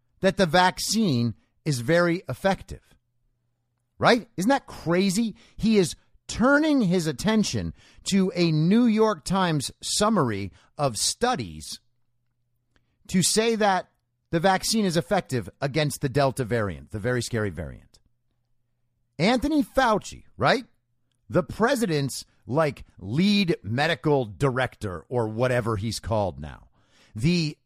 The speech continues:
career bureaucrat who has served as the director of the National Institute of Allergy and Infectious Diseases is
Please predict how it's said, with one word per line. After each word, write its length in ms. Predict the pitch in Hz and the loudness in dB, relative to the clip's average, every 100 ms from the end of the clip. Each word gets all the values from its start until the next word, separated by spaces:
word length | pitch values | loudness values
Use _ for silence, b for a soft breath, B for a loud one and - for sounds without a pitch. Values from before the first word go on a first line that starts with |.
| _ _ _ | _ _ _
career 480 | - 190 190 233 269 | -2 0 2 2 0
bureaucrat 720 | 226 170 202 180 123 107 101 | 0 2 2 0 -2 -4 -4
who 200 | 101 139 | -2 0
has 380 | 143 147 135 127 | 0 0 0 -2
served 380 | - 185 190 165 | -2 -2 0 -2
as 120 | 127 | -4
the 100 | 113 | -4
director 760 | 113 120 120 147 - 147 143 127 b b b | -2 -2 0 -2 -2 -2 -2 -4 b b b
of 420 | 127 120 101 - _ _ _ _ _ _ - | 2 2 -2 -12 _ _ _ _ _ _ -6
the 500 | 127 151 147 139 - _ | -2 0 -2 -4 -10 _
National 680 | 107 127 156 180 208 190 185 | -4 0 2 2 0 -2 -2
Institute 680 | 156 165 - 127 120 107 110 _ _ _ | 0 0 -2 -4 -2 -4 -6 _ _ _
of 320 | 127 131 117 - 131 | 0 0 0 -2 -2
Allergy 640 | 147 175 151 123 143 139 | 0 2 0 0 -4 -4
and 140 | 120 | -6
Infectious 640 | 123 110 151 - 151 127 - | -4 -2 -2 -2 -4 -4 -4
Diseases 880 | 120 104 143 135 80 60 62 - - _ _ _ _ _ _ _ _ _ | -6 -4 -2 -2 -4 -10 -14 -18 -20 _ _ _ _ _ _ _ _ _
is 260 | 151 160 | 0 2